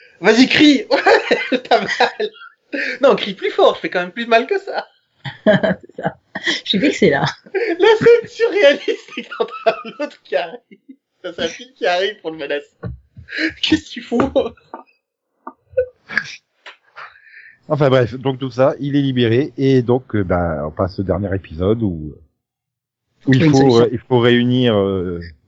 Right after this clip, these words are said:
Speaker 3: faut, il faut réussir à réunir le Megazord de Voltron.
Speaker 2: Ouais.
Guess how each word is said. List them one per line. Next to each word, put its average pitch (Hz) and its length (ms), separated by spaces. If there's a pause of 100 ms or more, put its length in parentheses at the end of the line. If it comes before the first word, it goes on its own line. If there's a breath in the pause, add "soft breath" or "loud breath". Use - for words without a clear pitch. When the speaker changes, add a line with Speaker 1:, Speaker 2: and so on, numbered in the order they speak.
(100)
Speaker 3:
faut, 113 80 (140)
il 107 60
faut 104 140
réussir 127 480
à 98 80
réunir 110 320
le 107 80
Megazord 101 480
de 98 100
Voltron. 107 480 (1080)
Speaker 2:
Ouais. 170 220